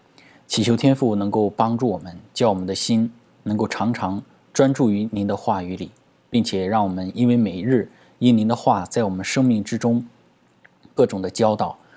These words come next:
使我们能够行事为人都与蒙召的恩相称，也都讨主您的喜悦。当我们开始今天的学习，我们也邀请您的圣灵来亲自在我们中间教导我们，指示我们，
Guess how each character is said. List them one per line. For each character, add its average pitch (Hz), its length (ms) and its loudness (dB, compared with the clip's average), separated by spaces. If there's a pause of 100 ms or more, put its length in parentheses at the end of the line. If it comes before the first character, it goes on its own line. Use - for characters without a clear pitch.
(140)
使 - 180 -4
我 104 80 2
们 95 180 -4
能 95 100 -6
够 101 300 0 (220)
行 120 280 4
事 120 140 -2
为 104 180 0
人 98 300 -6 (220)
都 110 180 0
与 101 100 -2
蒙 95 260 -4
召 117 180 2
的 110 80 -4
恩 110 180 -4
相 113 240 -2
称， 110 180 -6 (220)
也 107 100 -6
都 104 140 -6
讨 101 260 -4
主 107 160 -6
您 95 140 -8
的 113 80 -8
喜 - 320 -6
悦。 95 160 -8 (500)
当 110 140 2
我 - 20 2
们 101 80 -2
开 127 160 -2
始 117 160 -4
今 135 160 2
天 127 140 2
的 110 80 0
学 110 240 -2
习， 95 320 -4 (320)
我 104 80 -4
们 104 100 0
也 104 140 -2
邀 123 160 4
请 104 220 -4
您 98 100 -4
的 113 80 -2
圣 135 240 0
灵 101 260 -2 (140)
来 98 140 -4
亲 - 240 -2
自 113 160 -4
在 110 160 -2
我 - 20 -2
们 92 160 -10
中 120 240 0
间 120 240 -2 (340)
教 123 220 4
导 110 120 0
我 90 120 0
们， 87 180 -12 (200)
指 101 160 -4
示 - 160 -2
我 110 120 2
们， 87 160 -10